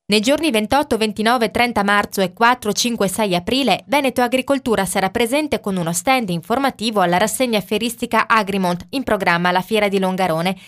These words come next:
Sarà l'occasione per informare i visitatori sulle attività svolte dai vari gal, gruppi di azione locale del Veneto, nell'ambito del programma Leader Più duemilasei duemilasette e sulla nuova programmazione.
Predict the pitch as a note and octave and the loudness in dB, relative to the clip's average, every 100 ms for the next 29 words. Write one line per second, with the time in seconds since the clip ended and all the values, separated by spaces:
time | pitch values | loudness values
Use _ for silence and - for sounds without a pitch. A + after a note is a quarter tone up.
0 | - - A3 G#3 G3 G3+ G3+ A#3 G#3 G3 | -12 -2 2 2 2 0 0 0 0 -2
1 | F#3+ F3+ G3+ G#3+ B3+ A3+ G3 G3 F#3+ F#3 | -2 -2 -2 2 2 2 0 -2 -2 -4
2 | F3+ C#4 B3+ G3 G3 E3+ E3+ A#3 A#3 G#3 | -2 0 0 -2 -2 -2 -4 -4 -2 2
3 | F#3+ F3+ F#3 F3 F#3 E3 D#3+ F3 E3+ E3 | 0 2 0 0 -2 -2 0 0 0 0
4 | G#3+ G#3 F#3+ F#3+ _ - G#3+ G3+ G3 F3 | 2 4 2 -2 _ -4 -2 -2 -4 -4
5 | - G#3 F#3 D#3+ - A3 F#3 D#3+ E3 F3+ | -2 -2 0 -2 2 2 2 0 -2 0
6 | C#4+ A#3 - - - D4 D4+ B3+ C4 B3+ | 2 2 0 -4 -2 -2 0 2 0 0
7 | G#3 A3 A#3 C#4 A#3+ G#3+ A3 A#3+ A3 A#3 | 0 0 0 -2 2 0 2 0 0 -2
8 | - - C4+ - B3 C#4+ C4+ - A3 G#3 | -2 -2 -2 0 -2 0 0 0 0 0
9 | G3 F3 F3 B3 A3+ A#3 A3+ - A3 - | 0 0 0 0 0 -2 -4 -4 -4 0
10 | G3 E3+ G#3+ B3+ D4 D#4 D#4 D4 D4 D4 | 0 2 2 2 0 -2 -2 0 -2 -2
11 | G3 D#3+ D#3+ | -2 -2 -4